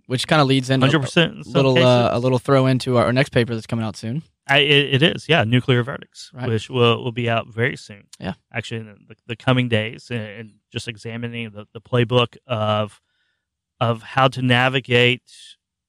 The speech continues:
Speaker 2: kind of settlements and, and kind of identify, really identifying which cases go nu-, nuclear,
Speaker 1: Mm-hmm.
Speaker 2: you know, which is, what, ten million and above in punitive damages.
Speaker 1: Right. So there's a couple different definitions. Some,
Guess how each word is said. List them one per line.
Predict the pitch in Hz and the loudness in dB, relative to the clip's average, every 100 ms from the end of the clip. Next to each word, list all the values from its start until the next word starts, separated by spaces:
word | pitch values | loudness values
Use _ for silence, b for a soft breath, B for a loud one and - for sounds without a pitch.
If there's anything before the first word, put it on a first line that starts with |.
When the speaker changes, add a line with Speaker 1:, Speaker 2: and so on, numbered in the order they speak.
| _ _ _ - | _ _ _ -8
Speaker 2:
kind | 226 | -8
of | 170 | -8
settlements | - 123 139 165 220 - 143 | 0 0 0 -4 -10 -10 -8
and, | 123 117 | -8 -8
and | 123 - | -6 -2
kind | 135 | -2
of | - 123 | -4 -12
identify, | 117 131 131 - 131 131 131 123 - _ _ _ _ _ | -4 0 0 2 4 6 6 2 -2 _ _ _ _ _
really | 131 185 160 147 | 0 2 0 -2
identifying | 156 160 156 160 139 | 0 0 2 2 4
which | 131 143 | 2 0
cases | - 139 - 127 | 0 -2 -2 -2
go | 135 | 0
nu-, | 120 113 123 - _ 123 120 | 0 0 -2 -4 _ -20 -2
nuclear, | 131 139 131 123 170 - - | 0 2 0 -2 -6 -16 -8
Speaker 1:
Mm-hmm. | 127 110 | -6 -4
Speaker 2:
you | |
know, | 117 123 | 0 2
which | 127 - | 2 2
is, | 120 - _ _ _ _ 120 | -2 -4 _ _ _ _ -20
what, | 107 - _ | -20 -20 _
ten | 160 139 | 0 2
million | 131 135 127 | 4 4 2
and | 117 | 0
above | 107 113 113 | 2 4 4
in | 110 101 | 2 -8
punitive | - 180 165 120 98 | 0 0 0 -6 -12
damages. | 101 101 104 - - - 131 | -16 -20 -20 -16 -16 -12 -2
Speaker 1:
Right. | 107 90 | -2 -2
So | - 120 | -6 -6
there's | 120 | -2
a | |
couple | 143 180 | 0 2
different | 127 120 110 | 2 2 -2
definitions. | 110 107 107 - 107 | -4 -4 -10 -10 -4
Some, | - | -2